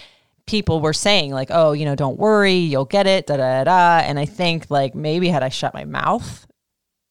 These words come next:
things could have gone differently, but not as far as what one person's goal was.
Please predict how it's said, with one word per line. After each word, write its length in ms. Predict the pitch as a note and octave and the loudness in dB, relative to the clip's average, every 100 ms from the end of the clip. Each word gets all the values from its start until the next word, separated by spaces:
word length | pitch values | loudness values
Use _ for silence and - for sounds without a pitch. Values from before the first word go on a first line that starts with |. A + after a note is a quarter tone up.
| _ | _
things 400 | - G3 G3 F#3 - | -10 -6 -4 -6 -10
could 300 | - - F3+ | -10 -2 0
have 160 | G#3 G#3 | 0 0
gone 240 | G#3+ A3 | -2 0
differently, 480 | A3 - A3+ A3+ A3+ | -2 -4 -6 -4 -4
but 160 | - | -4
not 440 | F3+ G3+ A3 A#3 - _ _ _ _ _ _ _ _ _ - | -4 -2 0 0 -4 _ _ _ _ _ _ _ _ _ -8
as 160 | E3+ - | -6 -4
far 640 | - E3+ D#3+ D3+ D3+ D3 _ _ _ _ _ _ _ _ _ _ _ _ _ | 0 4 6 4 2 -4 _ _ _ _ _ _ _ _ _ _ _ _ _
as 160 | D3 D3 | -16 -6
what 160 | D3+ C#3 | -4 0
one 240 | D3+ D3 | -2 0
person's 380 | D3 C3+ C#3 - | -4 -4 -6 -8
goal 340 | - C3 A#2+ | -6 -4 -4
was. 420 | - - - - | -8 -8 -10 -16